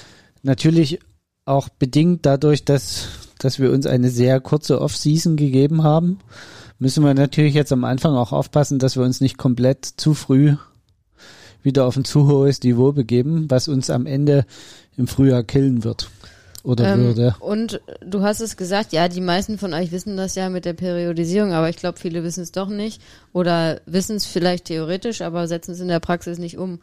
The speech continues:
Speaker 2: Also unser Ziel ist ganz klar, dass wir nächstes Jahr zum Ende Juni, Anfang Juli unsere Höchstleistung erreichen wollen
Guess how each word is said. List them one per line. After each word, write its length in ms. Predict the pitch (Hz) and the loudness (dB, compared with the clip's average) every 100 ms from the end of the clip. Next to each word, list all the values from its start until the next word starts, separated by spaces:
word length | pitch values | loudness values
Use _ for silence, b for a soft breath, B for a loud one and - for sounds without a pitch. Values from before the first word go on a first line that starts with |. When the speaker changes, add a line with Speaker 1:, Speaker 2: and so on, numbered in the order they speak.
| B B B | B B B
Speaker 2:
Also 240 | 165 170 | -2 -2
unser 340 | 160 226 233 208 | -4 -2 -2 -2
Ziel 340 | - 208 196 | -4 -2 0
ist 200 | 170 - | -2 -4
ganz 300 | 180 190 208 | -6 -4 -6
klar, 340 | - 208 196 185 | -8 -2 0 0
dass 220 | 175 - | -4 -6
wir 120 | 175 | -6
nächstes 420 | 175 202 185 190 | -4 -6 -8 -8
Jahr 340 | 170 180 180 165 b b b - | -4 -2 -2 -4 b b b -8
zum 480 | - 190 180 175 - _ - _ _ _ _ _ _ - | -2 0 0 -2 -8 _ -20 _ _ _ _ _ _ -4
Ende 380 | 180 226 233 233 | -2 0 2 0
Juni, 540 | 185 233 240 233 240 | 2 2 2 0 0
Anfang 420 | 127 202 208 190 | 0 -2 -2 -2
Juli 560 | 190 202 254 262 269 320 B B B B B B _ | 0 2 4 4 2 0 B B B B B B _
unsere 680 | 202 220 208 208 196 190 185 | -2 -2 2 2 2 2 2
Höchstleistung 920 | 202 277 - - 165 170 175 - 180 | 2 2 0 -4 0 0 0 -4 -6
erreichen 540 | 175 165 160 165 175 160 | -4 0 0 0 -2 -4
wollen 420 | 160 160 160 170 | -4 -4 -6 -10